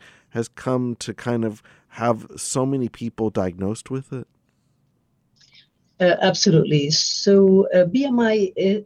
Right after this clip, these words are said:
Speaker 2: is linked, uh, to adiposity, uh, you know, meaning the percentage of fat in our,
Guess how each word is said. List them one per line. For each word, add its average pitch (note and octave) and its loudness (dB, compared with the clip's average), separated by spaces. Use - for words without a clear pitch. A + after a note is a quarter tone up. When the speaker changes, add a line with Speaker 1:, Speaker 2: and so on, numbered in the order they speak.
Speaker 2:
is G3 0
linked, E3 -4
uh, E3+ 0
to F3 -6
adiposity, E3 -2
uh, D3+ 0
you F3+ 2
know, E3 -2
meaning F3 4
the D#3 -4
percentage D#3+ -4
of D#3 -2
fat D3 -8
in D3+ -6
our, D3 -4